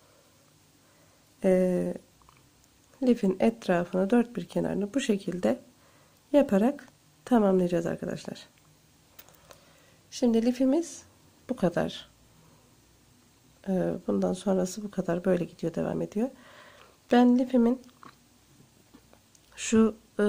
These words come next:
boş kalan kare kısımlarına şöyle üç dört tane, e, ben burada iki renk kullandım. Şurada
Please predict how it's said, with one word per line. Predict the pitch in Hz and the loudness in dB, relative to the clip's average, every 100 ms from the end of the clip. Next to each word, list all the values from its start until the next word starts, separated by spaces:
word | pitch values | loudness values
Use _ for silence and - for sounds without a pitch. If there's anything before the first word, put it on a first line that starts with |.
| 202 208 202 | 2 2 4
boş | 247 247 | 4 4
kalan | 220 196 202 | 2 2 2
kare | 202 220 202 | 0 -2 -2
kısımlarına | - 190 175 170 180 240 247 - - - - - _ | -4 0 0 0 0 0 -2 -20 -20 -20 -20 -20 _
şöyle | - 202 | 0 0
üç | 233 - - | 0 -4 2
dört | 247 240 | 2 4
tane, | 214 196 190 208 220 - | 2 4 4 2 -2 -4
e, | 185 185 190 185 185 180 180 180 | 0 2 2 2 0 0 -2 0
ben | 214 220 | 2 2
burada | 214 - | 2 -2
iki | 220 233 | 0 2
renk | 208 202 | 2 2
kullandım. | 180 175 170 170 226 285 - _ | -2 0 0 2 0 -2 -10 _
Şurada | - - 180 156 185 | -14 -4 -4 -2 -4